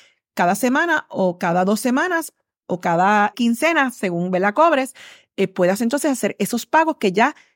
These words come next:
tienes incluidos en ese bloque de ahorros que hiciste. Y eso también, a la misma vez, lo puedes trabajar también con los ahorros automatizados, con configurar transferencias automáticas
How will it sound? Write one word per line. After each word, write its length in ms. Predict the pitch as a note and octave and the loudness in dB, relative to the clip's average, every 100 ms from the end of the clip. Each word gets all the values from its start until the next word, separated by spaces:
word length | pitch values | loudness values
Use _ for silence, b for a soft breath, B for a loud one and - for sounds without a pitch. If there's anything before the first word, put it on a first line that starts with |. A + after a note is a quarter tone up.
| _ _ | _ _
tienes 360 | A3 A#3 C#4 - | 2 2 -2 -4
incluidos 680 | C4+ C4+ C#4 E4+ E4 - - | -4 -2 0 2 0 -4 -6
en 160 | G#3 F#3 | -2 -2
ese 220 | F#3+ B3 | 0 0
bloque 320 | G#3+ A#3 B3 | 2 2 2
de 100 | A#3 | 4
ahorros 280 | A3 B3 B3 | 2 2 -4
que 100 | F#3+ | -6
hiciste. 500 | - F#3 - D3+ - _ _ _ _ _ _ _ _ | -8 -10 -10 -18 -18 _ _ _ _ _ _ _ _
Y 100 | G#3+ | -4
eso 140 | G3 B3+ | -2 0
también, 400 | C#4 C#4+ D#4 - | 0 0 -4 -4
a 120 | - | 0
la 80 | A3 | 2
misma 220 | G#3 A#3+ | 2 2
vez, 100 | C4+ | 2
lo 100 | D4+ B3 | 0 0
puedes 200 | G#3 G#3 | -2 0
trabajar 360 | B3+ B3 B3 | 2 2 0
también 260 | B3 A#3+ C4+ | 0 -2 0
con 120 | C4 | 0
los 120 | G#3+ | 2
ahorros 380 | G3 F#3 A3+ A#3+ - | 4 4 0 -4 0
automatizados, 1120 | G3+ G3 F#3+ F3 E3+ E3 - C4 C4+ - - b b _ | 2 2 0 -2 -2 -4 -2 0 0 -4 -14 b b _
con 220 | G3+ F#3 | 0 0
configurar 680 | - G3 F#3 G3 F3 G#3 D4 | 0 0 0 -2 2 2 2
transferencias 720 | - G#3+ G3+ G3 F#3 G3+ B3 - | 0 -2 -2 -2 -2 0 -4 -2
automáticas 880 | A#3+ A#3+ A#3+ C#4 D#4+ B3 G#3+ G#3+ | -4 0 2 2 0 -2 -2 -4